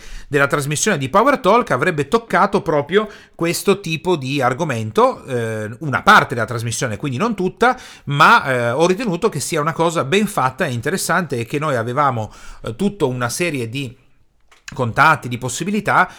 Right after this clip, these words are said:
che potevamo subito mettere in campo per ispirare le persone che vogliono raggiungere grandi risultati in ambito business, che sono, eh, professionisti e imprenditori che hanno già fatto formazione, hanno già realizzato diversi passaggi, ma che oggi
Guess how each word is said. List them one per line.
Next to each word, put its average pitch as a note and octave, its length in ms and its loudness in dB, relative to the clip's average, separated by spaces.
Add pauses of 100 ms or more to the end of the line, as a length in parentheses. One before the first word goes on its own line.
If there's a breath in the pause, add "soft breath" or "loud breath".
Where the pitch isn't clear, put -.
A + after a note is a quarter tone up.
(120)
che - 100 -2
potevamo D3 360 0
subito E3 340 -2
mettere C3 260 -4
in G#3+ 60 -2
campo F3+ 280 2
per C#3+ 260 -2
ispirare D3 580 0
le C#3+ 80 -4
persone C3+ 500 -6 (760)
che - 100 -4
vogliono C#3 340 0
raggiungere A#2+ 560 -2 (240 loud breath)
grandi E3+ 380 4
risultati C3+ 640 2
in A2+ 80 -4
ambito C#3 320 -2
business, F3 400 -2
che A#2 120 -6
sono, B2+ 420 -4 (240 loud breath)
eh, G#2+ 160 -4
professionisti D3 580 -4
e B2 40 -4
imprenditori B2+ 500 -2
che B2 80 -4
hanno A#2+ 180 -4
già F3+ 240 4
fatto A#2+ 280 -6
formazione, C3 760 -4 (240 loud breath)
hanno B2+ 300 -4
già D#3 380 6
realizzato A#2 1200 0
diversi A#2+ 460 -2
passaggi, C#3 480 0
ma A#2+ 100 0
che A3 120 0
oggi D#3 400 0